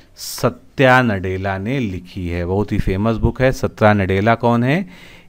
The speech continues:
ये Microsoft के सीईओ हैं। इसके अलावा काशी सीक्रेट of the ब्लैक टेम्पल ये लिखी है विनीत वाजपेयी ने।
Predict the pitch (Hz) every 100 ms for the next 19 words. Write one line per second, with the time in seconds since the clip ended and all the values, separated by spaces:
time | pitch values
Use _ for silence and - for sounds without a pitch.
0 | 113 110 107 104 101 101 117 117 - 92
1 | 92 - - 135 135 - 110 113 107 107
2 | 92 98 95 87 82 76 80 _ _ -
3 | _ - - 113 - 135 127 127 123 131
4 | 170 - - _ - _ _ - _ -
5 | 120 113 - 143 135 147 - 120 104 123
6 | 123 123 110 107 104 107 95 104 104 113
7 | - 101 92 87 101 95 101 95 - 107
8 | 90 92 92 92 90 90 104 113 120 120